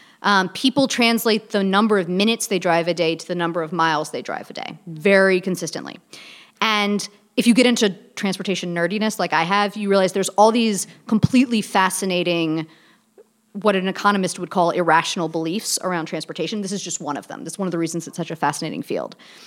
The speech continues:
So I could see, I was like, "Well, if I just, if people knew how many miles they drove a day, then they would realize that a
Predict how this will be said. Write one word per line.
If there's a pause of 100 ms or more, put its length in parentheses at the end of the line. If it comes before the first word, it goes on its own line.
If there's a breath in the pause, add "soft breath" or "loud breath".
(260 loud breath)
So
I
could
see,
I
was
like,
"Well,
if
I
just, (1120 soft breath)
if
people
knew
how
many
miles
they
drove
a
day,
then
they
would (280)
realize
that
a